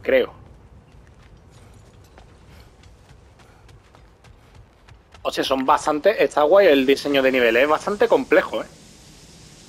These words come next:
Vale, ahora esto. Sí, lo tenemos que subir un puntito más porque ahora, bueno, espérate.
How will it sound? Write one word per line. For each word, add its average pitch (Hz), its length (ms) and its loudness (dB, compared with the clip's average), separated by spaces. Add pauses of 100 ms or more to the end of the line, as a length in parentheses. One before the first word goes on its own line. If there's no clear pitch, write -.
(1600)
Vale, 127 220 0
ahora 151 220 4
esto. 175 400 -2 (3500)
Sí, - 280 -8
lo 147 140 0
tenemos 147 220 -2
que 160 120 -6
subir 156 200 0
un 160 120 -4
puntito 147 400 0
más 156 160 0
porque 127 320 0
ahora, 139 260 2 (400)
bueno, 127 160 -8
espérate. 117 400 -8